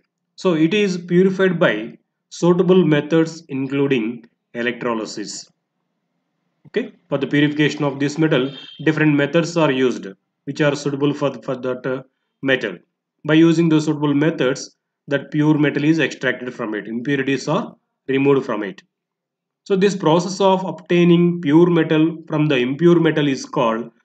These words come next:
refining of the metal. Okay, this purification process is called refining of the metal.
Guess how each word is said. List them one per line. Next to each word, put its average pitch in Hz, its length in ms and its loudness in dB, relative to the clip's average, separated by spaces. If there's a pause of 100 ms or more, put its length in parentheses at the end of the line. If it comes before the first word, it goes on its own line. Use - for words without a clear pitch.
(300)
refining 180 840 2
of 135 260 -4
the 160 100 4
metal. 104 560 -4 (760)
Okay, 147 200 -4
this 147 260 -4
purification 147 600 -4
process 131 360 -6
is 131 160 -4
called 202 440 -4 (480)
refining 147 640 2
of 120 180 -4
the 135 60 -6
metal. 98 400 -4